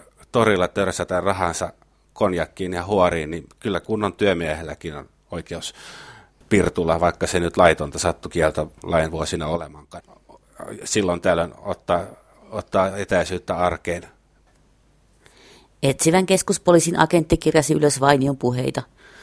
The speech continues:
Speaker 2: joilla varsinkin vappuisin tai vaalien alla oli tuhansia kuulijoita.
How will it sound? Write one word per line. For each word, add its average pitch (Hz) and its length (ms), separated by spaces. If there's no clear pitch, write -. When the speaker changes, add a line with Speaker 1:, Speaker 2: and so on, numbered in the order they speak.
Speaker 2:
joilla 170 200
varsinkin 151 400
vappuisin 175 520
tai 170 160
vaalien 143 380
alla 135 220
oli 247 140
tuhansia 220 600
kuulijoita. - 640